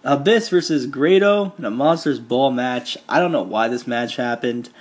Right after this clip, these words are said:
I've never been the biggest Grado fan. I'll tell you this much. Uh, I understand he's like a homage to Dusty and, uh, Dusty Rhodes, but the same to-, token, he doesn't have the charisma as Dusty. He's just a, a weird character that looks like he's just getting by,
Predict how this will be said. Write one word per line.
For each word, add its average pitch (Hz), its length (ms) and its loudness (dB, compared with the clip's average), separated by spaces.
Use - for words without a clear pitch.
I've 240 300 4
never 160 220 0
been 139 100 4
the 127 80 -2
biggest 113 260 -4
Grado 87 240 -4
fan. 65 340 -14
I'll 147 100 4
tell 120 160 -2
you 107 60 -2
this - 160 -6
much. - 420 -14
Uh, 131 400 0
I 131 80 2
understand 151 440 0
he's 143 140 -2
like 143 140 -2
a 123 440 0
homage 127 560 -4
to 113 80 -4
Dusty 120 680 -6
and, 92 920 -6
uh, 104 140 -10
Dusty 113 280 -10
Rhodes, 107 500 -4
but 123 340 -8
the 123 80 -6
same 151 300 -2
to-, 143 300 -2
token, 127 360 -2
he 127 80 -2
doesn't 139 200 0
have 127 100 -6
the 107 40 -10
charisma 101 460 -8
as 104 100 -16
Dusty. 104 540 -4
He's 135 160 -4
just 151 200 0
a, 127 400 2
a 131 80 -4
weird 127 360 -2
character 127 500 0
that 113 140 -2
looks 120 180 -4
like 123 80 -6
he's 117 140 -8
just 113 240 -12
getting 117 340 -2
by, 113 480 -2